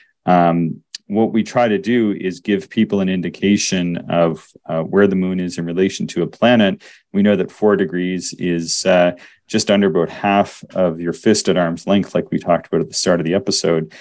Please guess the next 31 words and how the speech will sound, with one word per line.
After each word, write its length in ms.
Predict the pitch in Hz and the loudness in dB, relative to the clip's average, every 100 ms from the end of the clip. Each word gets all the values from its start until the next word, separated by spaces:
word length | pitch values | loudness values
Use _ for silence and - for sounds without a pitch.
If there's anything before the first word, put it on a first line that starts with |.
| _ _ | _ _
So 160 | - | 0
you 40 | 110 | 4
know 120 | 107 | 6
that's 240 | 98 - | 4 2
actually 280 | 85 - 80 | -2 -2 -10
pretty 200 | - 82 | -8 -10
close 460 | - 90 92 - 82 | -2 2 2 0 -2
in 20 | |
the 80 | 80 | -4
nighttime 420 | 80 76 82 78 | -6 -8 -10 -8
sky. 440 | - 85 85 78 | -2 0 0 -2
If 80 | - | 0
you 80 | 117 | 2
have 100 | 95 | 2
a 40 | |
pair 140 | - 101 | 2 2
of 80 | 95 | 2
binoculars 560 | 82 95 - 82 78 - | 0 -2 -2 -6 -6 -8
and 80 | |
you 60 | 80 | -6
point 180 | - 95 | 0 0
it 60 | |
at 100 | 85 | 0
the 80 | - | -2
moon 220 | 85 98 | -2 0
on 80 | 85 | 0
the 60 | 80 | -2
night 200 | 80 80 | -4 -6
of 100 | 78 | -6
the 140 | - | 2
eighth, 320 | - 95 - | 4 4 2